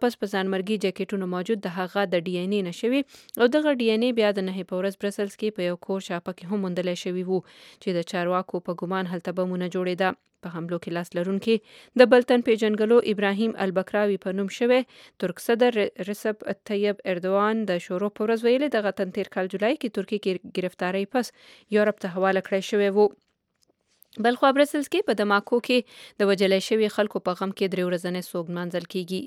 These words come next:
د شورو په ورځ ټول بیلجیم کې د یو منټ دپاره خاموشي اختیاره کړی شوې وه. بیلجیم حملو کې د وجلې شوو شمیره څلور دېرش ته رسېدلې او دوه نیم سوه پورې زخمیان دي.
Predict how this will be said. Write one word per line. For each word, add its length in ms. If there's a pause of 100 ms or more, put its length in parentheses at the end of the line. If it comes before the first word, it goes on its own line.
(160)
د 80
شورو 240
په 160
ورځ 240
ټول 220
بیلجیم 360
کې 140 (480)
د 80
یو 160
منټ 300
دپاره 360
خاموشي 460
اختیاره 400
کړی 180
شوې 300
وه. 80 (260)
بیلجیم 380
حملو 300
کې 200
د 100
وجلې 260 (100)
شوو 260
شمیره 380
څلور 340
دېرش 180
ته 160
رسېدلې 440 (500)
او 100
دوه 200
نیم 160
سوه 220
پورې 300
زخمیان 460
دي. 80